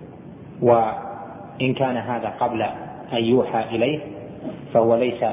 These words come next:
إذ قال ذلك بمشرك الشرك الأكبر،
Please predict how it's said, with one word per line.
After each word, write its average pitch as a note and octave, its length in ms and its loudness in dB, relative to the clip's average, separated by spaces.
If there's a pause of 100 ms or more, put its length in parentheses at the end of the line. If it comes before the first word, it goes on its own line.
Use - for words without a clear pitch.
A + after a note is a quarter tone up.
(640)
إذ C3+ 260 4
قال A2+ 200 2
ذلك G#2+ 560 -2 (580)
بمشرك A2+ 500 2
الشرك A2 420 0
الأكبر، B2+ 440 2